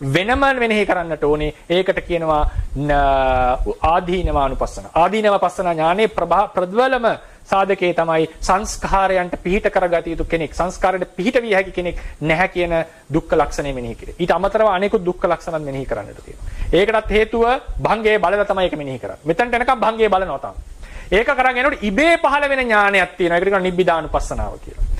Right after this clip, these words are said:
නිබ්බිදානුපස්සනාව ඉබේ පහළ වෙනකොට ඊළඟ එකත් ඉබේම පහළ වෙන පටන් ගන්නවා. මුංචිතු කම්මිතා බිඳි, සසරෙන් එතර වීම කැමැත්ත. එතනින් එහාට භංගයේ බල බල කරත් කමක් නැහැ.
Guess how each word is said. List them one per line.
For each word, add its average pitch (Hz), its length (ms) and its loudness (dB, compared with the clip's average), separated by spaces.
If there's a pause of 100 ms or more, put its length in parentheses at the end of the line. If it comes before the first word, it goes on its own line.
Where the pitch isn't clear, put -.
(200)
නිබ්බිදානුපස්සනාව 269 840 2
ඉබේ 247 200 4
පහළ 233 280 2
වෙනකොට 220 240 2
ඊළඟ 220 220 2
එකත් 214 120 0
ඉබේම 196 280 2
පහළ 185 200 2
වෙන 170 140 -2
පටන් 160 240 -2
ගන්නවා. 143 260 0 (240)
මුංචිතු 190 400 0
කම්මිතා 151 460 -2
බිඳි, 151 320 -4 (300)
සසරෙන් 156 380 -2
එතර 131 200 -4
වීම 131 120 -6
කැමැත්ත. - 320 -14 (260)
එතනින් 285 420 0
එහාට 262 440 0 (1400)
භංගයේ 165 480 0
බල 165 180 2
බල 175 160 0
කරත් 170 260 -2
කමක් 170 280 -2
නැහැ. 226 240 -2